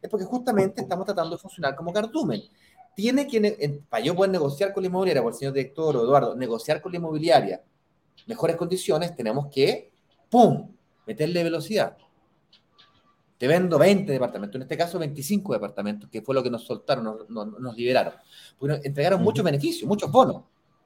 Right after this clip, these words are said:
Speaker 1: Nos entregaron cesión de promesa sin multa en caso de que tengan el crédito hipotecario. Eso se cobra cuando tienes que llegar al final de la promesa, ¿sí? Es decir, tienes que
Speaker 2: Ujú.
Speaker 1: pagar todas las cuotas del pie, llegar a la prome-, a la,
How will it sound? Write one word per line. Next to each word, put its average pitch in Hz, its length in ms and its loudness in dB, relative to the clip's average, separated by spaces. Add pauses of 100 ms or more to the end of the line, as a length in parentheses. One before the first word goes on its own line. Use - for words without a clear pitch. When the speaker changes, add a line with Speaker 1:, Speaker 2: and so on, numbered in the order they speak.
(520)
Speaker 1:
Nos 156 80 -4
entregaron 156 420 4
cesión 233 360 0
de 262 60 2
promesa 226 280 0
sin 208 180 2
multa 254 340 4
en 208 80 2
caso 214 220 0
de 208 60 2
que 208 60 2
tengan 208 120 2
el 208 60 -2
crédito 214 180 -2
hipotecario. 208 500 4 (580)
Eso 131 180 -10
se 139 100 -6
cobra 156 460 6
cuando 113 240 0
tienes 135 240 -4
que 165 340 0 (340)
llegar - 220 0
al - 80 -6
final 170 260 -2
de 226 80 -4
la 233 80 0
promesa, 240 360 -8
¿sí? 82 100 -18 (800)
Es 107 120 -8
decir, 135 100 -8
tienes 139 200 -4
que 131 220 -2
Speaker 2:
Ujú. 107 100 -4
Speaker 1:
pagar 117 300 2
todas 139 140 2
las 139 80 0
cuotas 151 240 -2
del 170 160 -4
pie, 247 460 -2 (300)
llegar 123 220 2
a 131 60 8
la 127 100 4
prome-, 131 260 -2
a 120 80 -2
la, 113 160 0